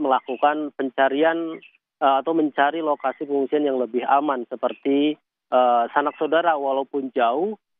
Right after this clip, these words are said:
mereka tetap dijujuk demi mendapatkan lokasi yang lebih nyaman. Pasalnya, saat ini ketinggian air yang merendam rumah-rumah warga ini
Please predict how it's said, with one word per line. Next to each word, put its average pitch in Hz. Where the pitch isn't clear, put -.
mereka 135
tetap 151
dijujuk 135
demi 143
mendapatkan 131
lokasi 147
yang 147
lebih 117
nyaman. 135
Pasalnya, 120
saat 123
ini 170
ketinggian 139
air 156
yang 160
merendam 127
rumah-rumah 127
warga 123
ini 139